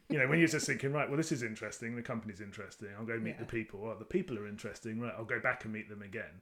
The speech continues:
Speaker 2: Yeah.
Speaker 1: And, and because I approached it like that rather than, "I must get a job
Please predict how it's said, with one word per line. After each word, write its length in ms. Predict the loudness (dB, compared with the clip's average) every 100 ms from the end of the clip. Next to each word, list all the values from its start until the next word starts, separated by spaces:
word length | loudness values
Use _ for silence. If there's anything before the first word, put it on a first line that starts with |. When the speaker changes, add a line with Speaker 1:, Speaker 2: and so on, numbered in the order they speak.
| -8
Speaker 2:
Yeah. 220 | -8 -8 -14 _ -8
Speaker 1:
And, 220 | -6 -8 -8
and 280 | -6 -6 -8 -10
because 240 | -6 0 4
I 100 | 4
approached 380 | 4 0 0 -2
it 140 | 0
like 200 | -2 2
that 240 | 2 2 0
rather 260 | -2 -2
than, 320 | -4 -6 -6 -12 _
"I 40 | -6
must 200 | -4 -4
get 120 | -4 -4
a 40 |
job 320 | -4 -4 -6